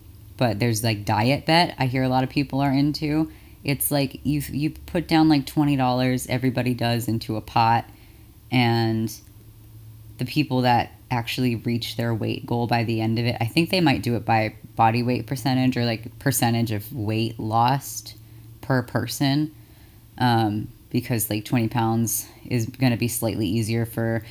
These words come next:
heavier people than it is for lighter people. So I think their, their logic is to make it fair. That's a percentage of, um, your overall body weight that you lose by the end of it. Those people split the pot.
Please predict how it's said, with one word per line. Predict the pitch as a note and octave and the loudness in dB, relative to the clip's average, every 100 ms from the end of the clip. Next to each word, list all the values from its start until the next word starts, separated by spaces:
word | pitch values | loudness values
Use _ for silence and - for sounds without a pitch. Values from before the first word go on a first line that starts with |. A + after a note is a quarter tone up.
| - - - | -16 -8 0
heavier | C3 B2 | 2 2
people | A#2 B2 B2 | 2 0 2
than | A#2+ A#2+ | 0 0
it | A2+ | 0
is | A2+ - | -2 -4
for | - A2+ | -4 0
lighter | A2+ B2 | 0 0
people. | B2 C#3+ C3+ D3+ D3+ - - - - - - - - - - - - - - | -2 -4 0 0 -2 -4 -10 -12 -14 -16 -18 -20 -20 -20 -20 -20 -20 -18 -8
So | - C3+ | -2 0
I | |
think | B2 C3 B2 | 4 4 4
their, | A#2+ - | 2 2
their | C3 | 2
logic | A#2+ A#2 A2+ A2+ | 4 2 2 -2
is | A#2 - | -4 0
to | |
make | A#2 A2 | 0 0
it | A#2 | -4
fair. | - A2 A2+ | -4 -2 -2
That's | A2 | -4
a | G#2+ | -6
percentage | - G#2 A2 A2 A2 A2+ | -6 -4 -4 -2 -2 -4
of, | G2+ - | -6 -6
um, | A2+ A2+ A#2 A#2 - - - | -6 -2 -2 -4 -8 -20 -4
your | C3 B2 | 0 0
overall | B2 C3 C3 | 2 0 2
body | C3 C3 C3 | 2 2 2
weight | C#3 | 0
that | A#2+ - | -2 -2
you | C#3+ | 0
lose | D3 D3 | 0 0
by | D3 D3+ | 0 0
the | D3 | 2
end | D#3 | 2
of | D3+ | 2
it. | D#3 - - - C3+ | -2 -6 -20 -4 0
Those | C#3 | 2
people | - C3 B2 A2+ | 2 2 0 -2
split | - - - - | -2 -2 -4 -4
the | |
pot. | - - - | -8 -8 -8